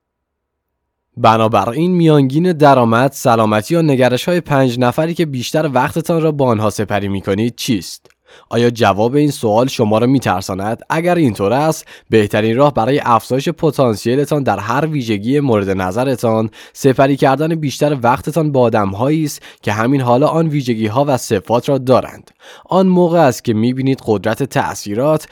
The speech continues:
جای اینکه علیهتان عمل کند، در خدمتتان عمل می‌کند. رفتارها و نگرش‌هایی که به آنها کمک کرده است تا به موفقیت تحسین برانگیز از نظر شما دست یابند،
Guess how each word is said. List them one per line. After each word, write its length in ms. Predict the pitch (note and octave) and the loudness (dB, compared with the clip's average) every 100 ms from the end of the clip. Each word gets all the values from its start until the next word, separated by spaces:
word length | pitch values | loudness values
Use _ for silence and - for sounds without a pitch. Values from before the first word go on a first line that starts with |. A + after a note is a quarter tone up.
| - - | -20 -6
جای 200 | B2 C3+ | 2 4
اینکه 280 | D3 E3 F3 | 4 0 0
علیهتان 640 | - G#2+ C#3 D#3+ D#3+ D3+ | 0 0 0 0 0 0
عمل 380 | B2+ A#2 G#2 F2 | 0 0 0 -2
کند، 480 | F2+ G2 A2 A#2+ G#2+ - - | -6 -6 -2 -4 -4 -14 -6
در 160 | A#2 F#2+ | -2 -2
خدمتتان 640 | - A#2+ D3+ D#3+ D3+ C#3+ C3 | -2 -2 0 0 0 -2 0
عمل 360 | A#2+ B2 D3 F2+ | 0 2 2 0
می‌کند. 540 | G2 F#2+ G2+ - - _ _ - - G#2 | -4 -6 -8 -8 -16 _ _ -20 -10 0
رفتارها 540 | G2+ G#2+ C3 C3+ F3 | 0 2 0 0 0
و 100 | E3 | 0
نگرش‌هایی 640 | D3+ C#3 C3+ C3+ - E3+ E3+ | 0 0 0 -2 -2 -4 -2
که 140 | E3+ | -4
به 140 | D3 B2 | 0 2
آنها 340 | B2 A#2+ E3 | 2 0 -4
کمک 400 | - A#2 B2 D3+ | -2 -2 0 -2
کرده 360 | - A2+ G#2 B2+ | 0 0 0 -2
است 240 | C#3 - | -2 -2
تا 80 | B2 | -2
به 100 | A2+ | 0
موفقیت 720 | A2 G#2 G2+ - G#2+ A2 B2+ | 2 2 0 -2 -4 -4 -6
تحسین 480 | - G#2+ G#2 A2+ G#2 | -2 -2 -2 -4 -2
برانگیز 460 | G2 G2 G#2 C3+ | -2 -2 -4 -2
از 200 | C#3 G#2+ | -2 0
نظر 320 | G#2+ G2 A2 C3 | 0 -2 -2 -4
شما 300 | - G#2 C3 | -4 -2 -2
دست 420 | A2+ G2 G2 - | 2 2 0 -2
یابند، 480 | G#2 G#2+ C3 B2+ | -2 -2 -2 -4